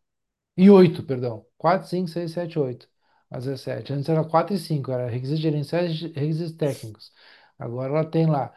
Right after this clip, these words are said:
é, os, os requisitos gerais, os de estrutura, os de recursos, processos e o sistema de gestão.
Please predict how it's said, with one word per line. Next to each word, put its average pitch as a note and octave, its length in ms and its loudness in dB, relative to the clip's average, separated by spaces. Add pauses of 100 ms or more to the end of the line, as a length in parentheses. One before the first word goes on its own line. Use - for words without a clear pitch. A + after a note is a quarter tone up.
(420)
é, A#2+ 420 -12 (140)
os, C3 580 -12
os B2 160 -10
requisitos C3+ 400 -6
gerais, E3 720 4
os C3+ 140 -4
de B2 120 -10
estrutura, F3+ 640 2
os C3+ 120 2
de B2+ 80 -2
recursos, F#3+ 640 -2
processos F#3+ 760 0
e - 40 -6
o F3+ 40 -8
sistema F3 360 -6
de E3 60 -6
gestão. C#3+ 400 -8